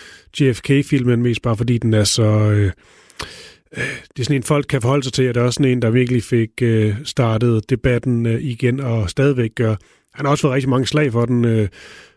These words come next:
og Oli-, Oliver Stone, men det er sådan en, som folk ligesom kan forholde sig til.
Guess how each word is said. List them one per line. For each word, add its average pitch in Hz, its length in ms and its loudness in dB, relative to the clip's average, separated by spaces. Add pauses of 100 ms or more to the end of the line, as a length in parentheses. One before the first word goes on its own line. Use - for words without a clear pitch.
(160)
og 131 340 0
Oli-, 135 240 2
Oliver 131 260 2
Stone, 131 420 0
men 123 160 -4
det 151 180 0
er 151 40 -2
sådan 160 280 0
en, 120 60 -8
som 131 180 -4
folk 135 240 -2
ligesom 127 260 0
kan 120 200 0
forholde 120 280 0
sig 117 120 -4
til. 113 200 0